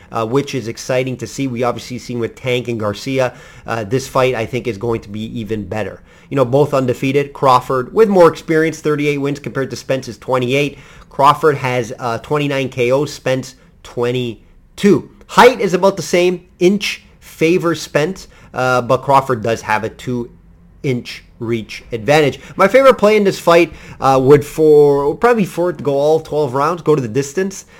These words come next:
um, over ten and a half rounds would be my, uh, look here if I had to bet it. And if you want a side standpoint, I would have to look at Crawford. I do think he's a more technical gu-, technical guy. Uh, if you want to get, improve that price from minus one fifty, not a bad price.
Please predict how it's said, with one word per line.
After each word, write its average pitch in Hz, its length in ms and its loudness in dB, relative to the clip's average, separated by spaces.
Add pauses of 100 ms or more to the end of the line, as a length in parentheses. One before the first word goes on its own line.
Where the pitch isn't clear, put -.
(120)
um, 135 420 -2
over 151 360 2
ten 143 280 -2
and 147 120 0
a 113 40 -2
half 135 320 0
rounds 123 640 -4 (140)
would 208 320 -4
be 190 160 2
my, 139 340 0 (220)
uh, 120 200 0
look 123 320 2
here 123 280 0
if 117 100 -4
I 120 80 0
had 123 160 -2
to 107 60 -4
bet 123 240 0
it. 135 200 -2 (140)
And 190 260 -2 (120)
if 175 120 -2
you 180 120 -2
want 170 140 4
a 143 40 -4
side 139 320 0
standpoint, 147 520 0
I 123 60 4
would 131 140 2
have 131 140 -2
to 131 60 -6
look 131 180 -2
at 113 100 0
Crawford. 135 640 0 (300)
I 120 100 -2
do 139 100 -2
think 156 180 -4
he's 123 100 -4
a - 40 -4
more 127 220 2
technical 147 560 -6
gu-, 135 360 -6 (160)
technical 151 440 -2
guy. 147 360 2 (220)
Uh, 117 240 -2
if 135 140 -4
you 135 80 -2
want 151 200 2
to 143 60 -2
get, 143 300 -2
improve 147 420 -4
that 127 220 -2
price 135 200 -2
from 117 180 -6
minus 127 300 -2
one 117 140 -4
fifty, 170 380 -6
not - 240 -4
a - 20 -4
bad 110 340 -6
price. 131 380 0